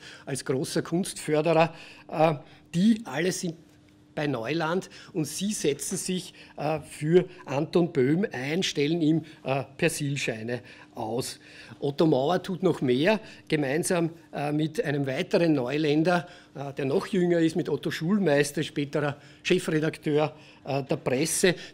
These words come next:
Die verschaffen dem Anton Böhm, äh, ein, auch einen Verdienst, einen Job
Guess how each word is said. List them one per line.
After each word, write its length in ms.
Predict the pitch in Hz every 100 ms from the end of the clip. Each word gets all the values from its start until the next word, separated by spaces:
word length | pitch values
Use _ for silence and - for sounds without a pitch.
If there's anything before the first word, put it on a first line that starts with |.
| -
Die 160 | 170
verschaffen 720 | 190 175 - 127 139 - 185 - - - -
dem 200 | 151 151 -
Anton 420 | 139 151 - 170
Böhm, 380 | - 127 156 175 - - - -
äh, 80 | 170
ein, 560 | 143 151 - - 143
auch 220 | 165 139 151
einen 200 | 139 139
Verdienst, 560 | 147 147 156 196 -
einen 200 | 139 135
Job 340 | - 139 156